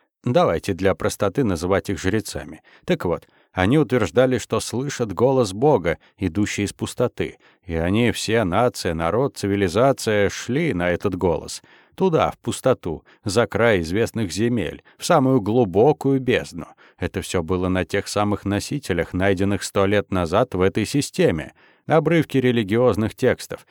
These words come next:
Ими никто не заинтересовался, кроме пары историков в Закарианской академии. Да и то это было очень давно.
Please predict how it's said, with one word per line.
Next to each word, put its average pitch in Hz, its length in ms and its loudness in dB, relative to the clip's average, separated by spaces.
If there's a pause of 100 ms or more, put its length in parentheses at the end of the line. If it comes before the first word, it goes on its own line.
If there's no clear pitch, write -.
(180)
Ими 156 240 2
никто 113 320 2
не 107 140 2
заинтересовался, 101 1000 0
кроме 92 340 0
пары 90 300 0
историков 113 560 0 (240)
в 110 100 -2
Закарианской 110 680 2
академии. 90 600 -2 (360)
Да 151 160 2
и 160 120 2
то 180 120 2
это 123 260 4
было 98 280 2
очень 90 340 0
давно. 80 440 0